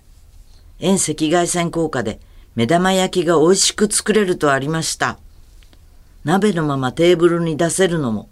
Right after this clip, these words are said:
気に入りました。洗い物が楽。アヒージョもできるみたいです。お、いいね。そういえば、あの、ちょっとマーガレット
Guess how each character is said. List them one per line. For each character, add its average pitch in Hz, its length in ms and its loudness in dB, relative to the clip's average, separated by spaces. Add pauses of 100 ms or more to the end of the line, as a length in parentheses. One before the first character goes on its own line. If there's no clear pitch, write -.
(260)
気 165 120 -2
に 175 140 4
入 175 60 4
り 175 120 2
ま 180 120 0
し - 160 -6
た。 120 160 -6 (380)
洗 151 280 2
い 180 40 0
物 190 240 2
が 185 100 2
楽。 180 380 0 (580)
ア 147 120 -2
ヒ 254 240 0
ー 240 40 0
ジ 233 100 4
ョ 185 40 0
も 156 80 2
で 151 120 4
き 175 100 0
る 170 100 2
み 147 140 0
た 131 120 -2
い 117 80 0
で 110 100 -2
す。 - 200 -10 (120)
お、 135 180 0
い 180 240 4
い 185 40 4
ね。 120 520 0 (1500)
そ 165 240 2
う 185 60 8
い 196 80 4
え 202 80 4
ば、 127 300 -2 (920)
あ 143 100 -6
の、 135 260 -6
ち 175 160 0
ょ 156 40 4
っ - 20 -2
と 127 240 2
マ 151 200 0
ー 160 40 0
ガ 165 80 2
レ 165 80 4
ッ 160 100 -2
ト 147 560 4